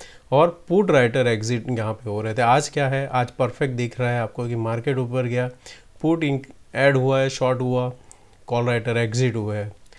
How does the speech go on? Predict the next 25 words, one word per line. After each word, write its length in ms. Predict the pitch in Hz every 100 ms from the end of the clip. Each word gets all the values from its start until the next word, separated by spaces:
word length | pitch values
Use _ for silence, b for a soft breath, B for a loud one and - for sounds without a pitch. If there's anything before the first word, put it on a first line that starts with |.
| B B B
तो 80 | -
इस 300 | - 143 -
हिसाब 320 | 135 123 165 160
से 140 | 170
अगर 160 | 147 147
आप 100 | 135
देखते 360 | 110 104 -
हो 220 | 104 110 131 -
तो 120 | 127
पुट 340 | 127 131 -
में 80 | 175
यहाँ 320 | 156 117 123
पे 140 | 123 117
अभी 360 | 113 110 107 98 - - - B B
सेवनटीन 520 | - 135 156 156 156
थाउजेंड 320 | 147 135 147
एक 100 | 143
अच्छा 240 | 135 101 120
सा 140 | 147
सपोर्ट 400 | 131 113 - 117
हमारे 380 | 107 107 107 104
लिए 260 | 98 98 98
है। 260 | 98 104 - b b b - - - - - B B B B - -
टोटल 260 | 123 160
ओआई, 440 | 151 135 139 147